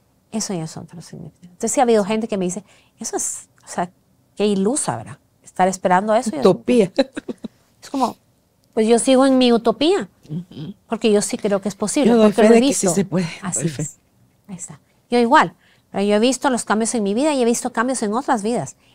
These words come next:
Speaker 1: y sé que esto es posible.
Speaker 2: Ujú.
Speaker 1: Solo todos tenemos que aprender cómo se hace.
Speaker 2: Es cuestión de todos.
Speaker 1: ¿Verdad?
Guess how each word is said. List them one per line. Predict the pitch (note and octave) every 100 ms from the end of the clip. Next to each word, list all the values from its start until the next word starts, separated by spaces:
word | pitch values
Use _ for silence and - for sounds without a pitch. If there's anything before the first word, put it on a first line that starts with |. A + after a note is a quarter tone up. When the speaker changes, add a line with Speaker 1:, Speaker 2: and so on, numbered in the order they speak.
| -
Speaker 1:
y | A3
sé | - A#3
que | -
esto | F#3 -
es | F#3+
posible. | F#3 - D4 E3+ - -
Speaker 2:
Ujú. | E3+ F3+ G3 -
Speaker 1:
Solo | - A3 A3+
todos | - B3+ A#3 -
tenemos | G3+ G3 -
que | F#3+
aprender | F#3+ F#3 F#3+ F#3 F3+ _
cómo | - F#3
se | F3 D#3
hace. | E3+ - - _
Speaker 2:
Es | - -
cuestión | E3+ - E3
de | D#3 D3
todos. | - C#3+ - - -
Speaker 1:
¿Verdad? | C#3+